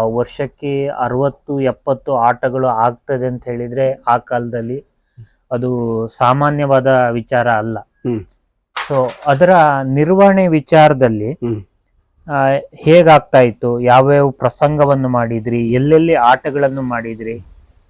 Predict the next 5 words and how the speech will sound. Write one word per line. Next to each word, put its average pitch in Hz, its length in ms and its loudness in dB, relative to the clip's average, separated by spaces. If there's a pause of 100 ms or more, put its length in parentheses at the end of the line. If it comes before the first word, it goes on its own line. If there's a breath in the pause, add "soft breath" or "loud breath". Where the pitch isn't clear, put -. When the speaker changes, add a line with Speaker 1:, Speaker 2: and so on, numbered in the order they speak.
(240)
Speaker 1:
ಆ, 123 80 -8 (600)
ಕಲಾವಿದರುಗಳು 147 1120 4
ಆ 131 180 0
ಕಾಲದಲ್ಲಿ 131 760 -6
ಯಾರಿದ್ದಿದ್ರು? 120 920 -2